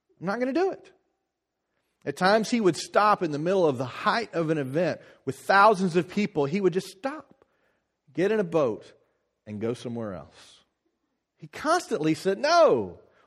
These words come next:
Why do we as Christians believe that in order to be a good follower of Jesus, we have to say yes to everything? The truth is, we need to be better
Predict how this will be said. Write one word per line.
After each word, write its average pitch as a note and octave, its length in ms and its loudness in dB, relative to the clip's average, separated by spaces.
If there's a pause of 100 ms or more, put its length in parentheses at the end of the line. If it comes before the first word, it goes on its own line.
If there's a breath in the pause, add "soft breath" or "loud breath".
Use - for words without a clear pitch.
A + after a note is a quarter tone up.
Why A#3 260 4
do D#4 100 2
we C#4+ 260 2
as A#3+ 100 2
Christians B3 520 -2
believe G3 380 4
that A3 140 6
in G#3+ 100 2
order C#4+ 240 4
to A#3 120 -4
be A#3+ 140 2
a G#3+ 60 10
good G#3 340 0
follower B3 380 6
of G3+ 80 2
Jesus, G#3+ 320 -2
we B3+ 80 4
have B3+ 100 4
to A#3+ 60 -2
say A#3+ 160 2
yes B3+ 420 4
to - 140 0
everything? A#2+ 680 -4 (340 soft breath)
The D3+ 60 -10
truth D#4+ 360 0
is, D#3+ 320 4 (180 loud breath)
we G#3+ 140 -2
need C#4 140 -4
to G#3+ 60 -2
be E3+ 120 0
better C#3 580 2